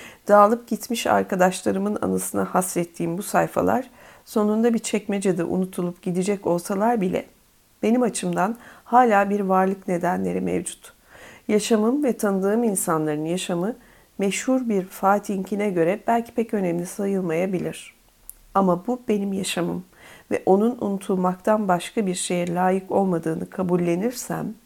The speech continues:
yaşamayı da hak etmemişim demektir. Huu. <clears throat> Hiç katılmıyorum. Hiç,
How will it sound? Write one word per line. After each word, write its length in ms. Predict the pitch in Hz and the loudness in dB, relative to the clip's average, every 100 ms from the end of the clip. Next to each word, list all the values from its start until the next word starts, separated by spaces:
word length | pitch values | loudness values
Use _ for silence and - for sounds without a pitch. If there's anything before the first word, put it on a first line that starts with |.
| _ - - - - | _ -20 -20 -20 -4
yaşamayı 560 | 214 - 214 220 226 208 | -2 0 0 2 0 0
da 220 | 190 254 | -4 -6
hak 340 | - 202 196 202 | -6 -6 -4 -10
etmemişim 640 | 190 185 160 - - 165 | -8 -8 -8 -8 -10 -8
demektir. 760 | - - - - - - - - _ _ _ _ - _ | -6 -6 -8 -12 -12 -12 -18 -20 _ _ _ _ -20 _
Huu. 560 | 320 262 165 156 - - _ _ _ - - - - - - - - _ _ _ - | 2 4 4 0 -4 -8 _ _ _ -20 -20 -20 -20 -20 -20 -20 -20 _ _ _ 8
<clears throat> 1200 | 285 254 233 - - _ _ _ _ - - - | 8 8 2 -10 -20 _ _ _ _ -20 -20 0
Hiç 220 | 233 233 | 0 2
katılmıyorum. 880 | - 175 170 156 170 170 185 180 180 - - - - - | -2 0 -2 -2 0 0 0 -4 -8 -14 -20 -20 -14 -8
Hiç, 420 | 190 - - | -6 -6 -6